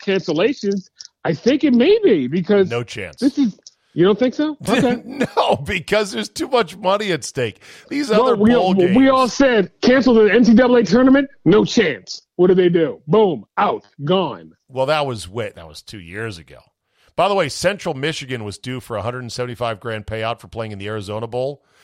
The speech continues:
Speaker 2: but then they got bumped up to the Sun Bowl to replace, uh, who was it that, uh, bowed out of that one? And they're now gonna make two point three million.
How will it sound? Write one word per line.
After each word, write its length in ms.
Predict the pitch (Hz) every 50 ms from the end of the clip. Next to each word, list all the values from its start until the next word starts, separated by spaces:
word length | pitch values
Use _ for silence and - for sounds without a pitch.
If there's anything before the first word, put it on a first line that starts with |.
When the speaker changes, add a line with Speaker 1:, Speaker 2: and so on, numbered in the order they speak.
| _ _ _ _ _
Speaker 2:
but 200 | - 120 113 104
then 420 | 123 156 185 185 156 139 135 131 - _ _ _ -
they 160 | 117 131 131
got 220 | 131 131 123 -
bumped 260 | 143 143 139 - - 143
up 180 | 139 135 -
to 100 | - 127
the 80 | 107 110
Sun 380 | - - - - 170 180 190 180
Bowl 440 | 131 110 95 90 87 90 101 104 _ _ _ _ _ _ _ _ _ -
to 140 | - 139
replace, 680 | 139 127 - - - 147 143 147 147 127 - - - 131
uh, 520 | 123 123 120 117 113 113 113 113 113 110
who 80 | 120 143
was 200 | 139 135 120 104
it 140 | 120 101 -
that, 340 | 110 107 104 _ _ - -
uh, 180 | 101 101 98
bowed 340 | 85 - 113 110 110 107 104
out 160 | 104 104 101 98
of 60 | 92
that 240 | 101 101 110 - -
one? 260 | 87 82 80 85 90 _ _ _ _ _ _ _ -
And 160 | 117 120 120
they're 80 | 127 127
now 180 | 135 143 151
gonna 200 | 151 127 147 135
make 240 | 135 131 131 - -
two 160 | - 165 151
point 320 | - - 139 139 135 120 -
three 240 | - 120 165 214
million. 340 | 233 214 143 104 80 65 57